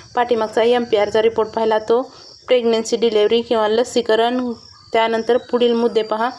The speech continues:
गृहभेट, संदर्भ सेवा, growth record of child, म्हणजे वजनाचे जे रेकॉर्ड आहे, ते सर्व तुम्हाला इथं डाउनलोड करता येणार आहे. तर हे डाउनलोड कसं करायचं? तर डाउनलोड करण्यासाठी सुरुवातीला तुम्हाला हे जे, अ,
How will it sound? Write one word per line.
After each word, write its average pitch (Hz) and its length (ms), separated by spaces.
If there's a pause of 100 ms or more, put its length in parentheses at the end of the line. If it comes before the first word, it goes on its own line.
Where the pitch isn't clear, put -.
(360)
गृहभेट, 233 600
संदर्भ 240 420
सेवा, 240 440 (800)
growth 233 320
record 233 340
of 214 320
child, 233 220 (360)
म्हणजे 226 220
वजनाचे 226 480
जे 233 120
रेकॉर्ड 226 340
आहे, 220 180
ते 262 160
सर्व 302 400
तुम्हाला 277 440
इथं 277 340
डाउनलोड 262 400
करता 226 300
येणार 196 240
आहे. 180 120 (360)
तर 247 80
हे 262 100
डाउनलोड 269 420
कसं 277 260
करायचं? 240 500
तर 240 60
डाउनलोड 240 440
करण्यासाठी 233 560 (340)
सुरुवातीला 254 380
तुम्हाला 254 320
हे 277 300
जे, 285 300 (500)
अ, 185 360